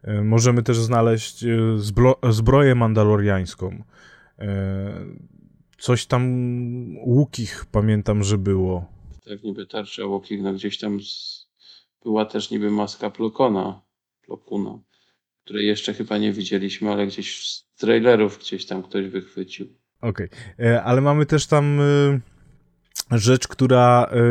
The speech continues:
Speaker 1: y, mnie bardzo po prostu, jak to zobaczyłem, to, y, zajarała, czyli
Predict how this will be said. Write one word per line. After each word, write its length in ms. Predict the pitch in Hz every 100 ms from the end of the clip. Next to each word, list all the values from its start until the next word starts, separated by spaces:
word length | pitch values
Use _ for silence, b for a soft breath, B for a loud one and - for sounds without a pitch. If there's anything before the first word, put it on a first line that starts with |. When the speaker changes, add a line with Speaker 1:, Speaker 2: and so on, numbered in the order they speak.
| 120
Speaker 1:
y, 40 | 117
mnie 240 | 123 127
bardzo 500 | 110 135 131 113 113
po 80 | 110
prostu, 260 | 110 107
jak 100 | 117
to 60 | -
zobaczyłem, 640 | 113 113 110 123 117 110
to, 340 | 110 110 104 - 110 107 107 104
y, 40 | 101 B B B
zajarała, 680 | 110 104 117 113 110 107 139
czyli 540 | - 123 107 107 139